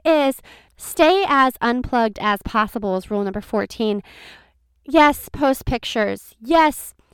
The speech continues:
make sure your kids and your animals are safe.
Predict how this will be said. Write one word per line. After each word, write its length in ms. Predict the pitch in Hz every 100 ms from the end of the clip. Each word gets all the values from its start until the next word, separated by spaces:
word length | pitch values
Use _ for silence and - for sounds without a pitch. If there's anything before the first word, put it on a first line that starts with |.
| _
make 180 | 262 262
sure 160 | -
your 180 | 285 269
kids 300 | 277 285 247
and 120 | 254
your 100 | 240 226
animals 440 | 233 233 220 214
are 180 | - 214
safe. 560 | - 226 196 196 -